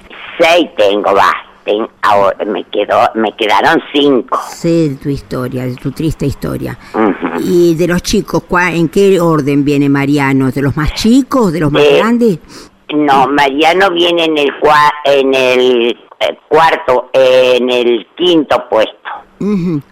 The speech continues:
Speaker 1: Estaba Lorena, la mayor, después venía Gabriel, después Julieta,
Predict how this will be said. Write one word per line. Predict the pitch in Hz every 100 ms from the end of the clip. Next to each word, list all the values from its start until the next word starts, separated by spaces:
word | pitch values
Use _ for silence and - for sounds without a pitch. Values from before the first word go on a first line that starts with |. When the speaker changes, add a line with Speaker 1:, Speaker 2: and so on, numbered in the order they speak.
| _
Speaker 1:
Estaba | - 107 - 107 113 113
Lorena, | 123 127 143 143 147
la | 139
mayor, | 139 135 - 151 151 170 156
después | 143 - 123
venía | 123 123 120
Gabriel, | 120 123 123 151 156 165 185 - - _
después | - 101 117 120 - _ - 113 117 117 -
Julieta, | 113 107 127 139 135 - 151 156 190